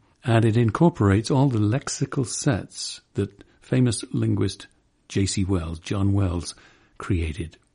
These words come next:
All those lexical set words are embedded in the passage. So when I was creating my Northern Ireland dialect manual, uh, which is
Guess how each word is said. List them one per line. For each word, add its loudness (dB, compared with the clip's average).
All 4
those 4
lexical 0
set -4
words 2
are 0
embedded -4
in 0
the 0
passage. -4
So 6
when 8
I 6
was 2
creating 4
my 4
Northern 6
Ireland 4
dialect 2
manual, 4
uh, -2
which -8
is -10